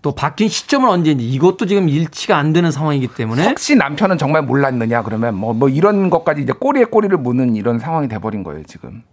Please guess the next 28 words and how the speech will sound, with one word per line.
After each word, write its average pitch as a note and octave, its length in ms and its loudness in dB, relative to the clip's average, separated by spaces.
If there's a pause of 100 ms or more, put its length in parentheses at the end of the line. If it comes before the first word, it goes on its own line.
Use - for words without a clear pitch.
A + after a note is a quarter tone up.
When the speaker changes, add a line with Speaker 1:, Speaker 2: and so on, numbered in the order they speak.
(220)
Speaker 1:
야, D2 500 -10 (100)
이거 - 160 -20
참. - 280 -8 (680)
마지막으로 D3+ 400 2
이것만 D#3+ 400 2
좀 B2+ 100 -2
질문하겠습니다. G#2 640 -6
Speaker 2:
예. G#2 60 -6
Speaker 1:
김 G#3+ 220 4
씨, - 220 -2
그러니까 C#3+ 760 2
그 D3 760 0 (240)
사망한 D#3 320 0
삼 G#3+ 220 -4
세 F#3+ 160 2
여아의 C3+ 400 0
원래 D#3+ 460 4
엄마로 C#3+ 420 0
알려져 A#2 260 -2
있던 C3 160 -4
김 D#3+ 220 0
씨는 A#2+ 360 -2
Speaker 2:
음. G2 320 -2 (220)
Speaker 1:
국선 A3 320 0
변호인이 E3+ 540 2
변호를 B2 260 -2
맡았고요. G2+ 540 -6
Speaker 2:
음. G#2 260 -6